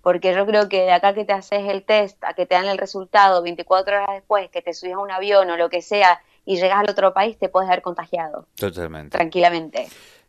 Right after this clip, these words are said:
Speaker 1: O sea, tener un
Speaker 2: <clears throat>
Speaker 1: negativo es como, bueno, lo tengo <laughs> hoy, pero bueno, no sé.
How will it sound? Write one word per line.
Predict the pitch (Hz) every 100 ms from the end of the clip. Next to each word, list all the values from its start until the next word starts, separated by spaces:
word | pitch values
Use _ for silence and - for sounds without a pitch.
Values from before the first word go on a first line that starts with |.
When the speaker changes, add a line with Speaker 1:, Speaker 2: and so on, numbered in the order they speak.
| _ -
Speaker 1:
O | 185
sea, | - 185
tener | 190 196 214
un | 220
Speaker 2:
<clears throat> | 208
Speaker 1:
negativo | 202 196 220 233 226
es | 214
como, | 214 190
bueno, | 190 180
lo | 165 165
tengo | 202 220 226 220 202 180 185 185 175 - -
<laughs> | _ _ _ -
hoy, | 208 190 156 -
pero | 175 165
bueno, | 175 170 151 - _
no | - 180
sé. | 180 175